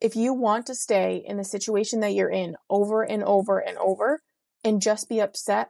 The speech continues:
or just moan about it or cry about it or be pissed about it, nothing's gonna change. There's a very important point I want you to understand here.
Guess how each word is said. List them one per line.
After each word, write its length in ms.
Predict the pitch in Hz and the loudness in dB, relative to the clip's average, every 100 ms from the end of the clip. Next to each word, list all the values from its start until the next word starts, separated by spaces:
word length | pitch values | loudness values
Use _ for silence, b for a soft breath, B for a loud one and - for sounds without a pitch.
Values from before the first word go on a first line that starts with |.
| - | -4
or 200 | 208 196 | -2 -2
just 320 | 190 196 - | 0 -2 0
moan 240 | 202 202 220 | 0 0 0
about 300 | 208 196 190 | 0 0 0
it 120 | - | -2
or 80 | 170 - | -8 -8
cry 260 | 214 220 | -2 2
about 280 | 214 202 196 | 2 0 -2
it 120 | 190 | -4
or 80 | 180 | -6
be 160 | 196 190 | -10 -14
pissed 240 | 240 233 - | -10 -8 -4
about 300 | 220 190 196 | 0 0 0
it, 140 | 185 _ _ _ _ _ _ _ _ _ _ _ 220 | -2 _ _ _ _ _ _ _ _ _ _ _ -2
nothing's 360 | 226 294 269 | 0 2 2
gonna 180 | 269 220 | 2 0
change. 540 | - 220 202 175 - _ _ _ _ _ _ _ _ _ | 0 0 0 -4 -14 _ _ _ _ _ _ _ _ _
There's 160 | 240 226 | 0 4
a 120 | 240 | 4
very 320 | 214 220 277 | 4 4 4
important 400 | 294 277 226 208 | 0 -2 -6 -6
point 240 | - 185 185 | -6 -6 -2
I 40 | |
want 220 | 190 180 | -2 0
you 80 | 196 | -2
to 100 | 202 | -2
understand 500 | 190 185 - 175 185 | -2 -4 -4 -6 -6
here. 200 | - 226 | -8 -10